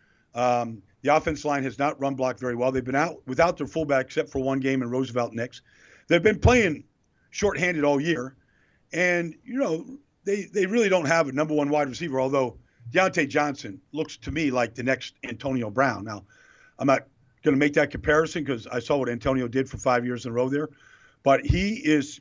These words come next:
pretty special. He, um, has, he easily separates from any man coverage, and he's good after the catch.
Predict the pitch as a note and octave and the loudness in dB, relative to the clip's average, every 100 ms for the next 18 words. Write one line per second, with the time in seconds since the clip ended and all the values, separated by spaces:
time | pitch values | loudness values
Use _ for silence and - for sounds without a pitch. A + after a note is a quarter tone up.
0 | - E3+ D3+ - D3 - F#2 _ _ _ | -8 -4 -4 2 2 0 -14 _ _ _
1 | _ _ _ C3 C#3+ D3+ C#3+ - C3+ A#2+ | _ _ _ -2 0 2 0 0 2 2
2 | A2+ - - C#3+ B2 - _ _ _ - | 0 -8 0 2 2 -2 _ _ _ -8
3 | E3 D#3 G3+ G3 D3 C#3+ - - - A#2 | -8 -6 -4 -4 0 0 4 2 2 -4
4 | G#2 - C3+ C3 B2+ A#2+ A#2 G2+ A#2+ G2+ | -4 -8 -2 0 0 -2 -4 -2 -4 -4
5 | G2 - _ _ _ B2+ B2+ A#2 D#3+ C#3 | -12 -18 _ _ _ -4 -2 4 6 4
6 | - A#2 - C#3 - | 0 0 2 2 -4